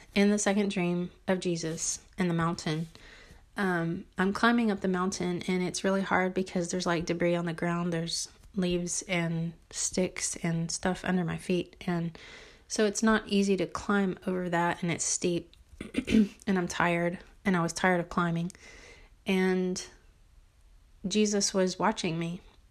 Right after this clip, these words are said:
And so after a while, um, he was like, I could see in his face, he was like, "Come on, come on, come on, come up, come up. I want you to see this." And,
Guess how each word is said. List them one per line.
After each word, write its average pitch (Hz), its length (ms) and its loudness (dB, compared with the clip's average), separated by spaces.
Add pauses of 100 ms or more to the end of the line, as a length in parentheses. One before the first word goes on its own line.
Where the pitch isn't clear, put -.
(260)
And 190 360 2
so 196 240 2
after 202 400 0
a 185 80 2
while, 190 460 0 (920)
um, 180 460 -2 (380)
he - 160 0
was 196 140 2
like, 185 300 -2 (160)
I 180 60 0
could 196 160 0
see - 120 0
in 220 80 4
his 156 140 -2
face, 214 240 2
he 208 80 0
was 190 100 2
like, 185 240 -2
"Come 208 180 2
on, 208 140 2
come 208 140 -2
on, 202 80 2
come 220 160 2
on, 208 100 4
come - 180 2
up, 214 160 0
come 208 160 4
up. 214 260 2
I 190 40 0
want 190 220 0
you 180 60 0
to 180 60 -4
see 220 200 0
this." 180 360 -4
And, 180 340 2